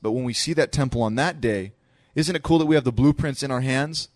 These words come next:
We can look at it and be like, "I remember when Josh was speaking about this thing, and I'm looking at it right now." That will be an incredible time. But look at verse thirty-eight. Verse thirty-eight starts the sacrifice that's gonna be taking place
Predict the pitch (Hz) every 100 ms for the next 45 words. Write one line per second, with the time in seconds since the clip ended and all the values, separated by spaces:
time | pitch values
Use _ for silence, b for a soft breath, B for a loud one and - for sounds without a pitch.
0 | _ _ _ - 120 127 135 127 113 110
1 | 104 131 131 117 123 139 127 113 110 127
2 | 123 - 113 - - 143 156 147 110 113
3 | 107 110 - - 110 107 - B 135 117
4 | 110 135 190 170 131 120 107 117 104 117
5 | 117 92 90 _ _ - 156 175 175 143
6 | 156 143 127 - 156 135 117 - 147 139
7 | 104 90 - b b b b b b -
8 | 190 226 185 175 - 185 175 151 147 120
9 | - - _ _ _ _ - _ - _
10 | - _ - b b b - 180 - 190
11 | 175 175 175 - 165 165 - - 143 135
12 | - 151 147 151 135 127 120 - - 135
13 | 123 120 139 135 127 - 131 123